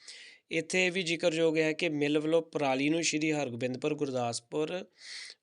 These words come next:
ਰੋਡ ਅਤੇ ਟਾਂਡਾ ਹੁਸ਼ਿਆਰਪੁਰ ਹਾਈਵੇ ਦੇ ਬਿਲਕੁਲ ਕਿਨਾਰੇ 'ਤੇ ਡੰਪ ਕੀਤਾ ਗਿਆ, ਜਿਸ ਨੂੰ ਬੀਤੀ ਬਾਅਦ ਦੁਪਹਿਰ ਅੱਗ ਲੱਗ ਗਈ, ਜਿਸ ਦੇ ਚੱਲਦਿਆਂ ਬੁੱਟਰ ਮਿੱਲ ਦੇ ਚੌਂਕੀਦਾਰਾਂ ਵੱਲੋਂ ਅੱਗ ਬੁਝਾਉਣ ਦੀ ਕੋਸ਼ਿਸ਼ ਕੀਤੀ ਗਈ, ਪਰ ਅੱਗ ਇੰਨੀ ਭਿਆਨਕ ਸੀ ਕਿ ਮੱਚ ਗਈ, ਜਿਸ ਕਾਰਨ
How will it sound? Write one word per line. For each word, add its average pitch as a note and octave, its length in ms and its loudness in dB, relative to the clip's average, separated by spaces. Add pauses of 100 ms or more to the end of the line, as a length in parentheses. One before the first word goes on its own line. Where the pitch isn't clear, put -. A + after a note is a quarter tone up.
ਰੋਡ D3 420 4 (140)
ਅਤੇ E3 220 2
ਟਾਂਡਾ D3 420 0
ਹੁਸ਼ਿਆਰਪੁਰ D#3 540 2
ਹਾਈਵੇ C3+ 320 -2
ਦੇ C#3+ 100 0
ਬਿਲਕੁਲ F3 440 -4
ਕਿਨਾਰੇ C#3 400 0
'ਤੇ D3+ 120 0
ਡੰਪ C#3 320 -4
ਕੀਤਾ A#2+ 340 -6
ਗਿਆ, C#3+ 280 -4 (600)
ਜਿਸ D#3 260 2
ਨੂੰ F#3 200 -2
ਬੀਤੀ D#3+ 400 2
ਬਾਅਦ D#3 500 2
ਦੁਪਹਿਰ C#3+ 560 0
ਅੱਗ B2+ 140 -4
ਲੱਗ C3 200 0
ਗਈ, D3 260 0
ਜਿਸ C#3 280 -4
ਦੇ C#3+ 160 0
ਚੱਲਦਿਆਂ C#3 460 -2
ਬੁੱਟਰ C3+ 480 -4
ਮਿੱਲ C3+ 220 -2
ਦੇ C#3+ 220 -2 (100)
ਚੌਂਕੀਦਾਰਾਂ D3+ 680 0
ਵੱਲੋਂ C3 340 -2 (600)
ਅੱਗ E3+ 140 -2
ਬੁਝਾਉਣ F3+ 340 4
ਦੀ D#3 120 0
ਕੋਸ਼ਿਸ਼ D3 460 2
ਕੀਤੀ C#3+ 320 -2
ਗਈ, E3 120 2
ਪਰ D3+ 320 0
ਅੱਗ B2+ 140 -6
ਇੰਨੀ C#3+ 280 2
ਭਿਆਨਕ C#3 580 -2
ਸੀ C#3 240 -2
ਕਿ D3 180 0
ਮੱਚ B2+ 380 -4
ਗਈ, C#3+ 240 -2
ਜਿਸ C3+ 260 -4
ਕਾਰਨ D3 500 -2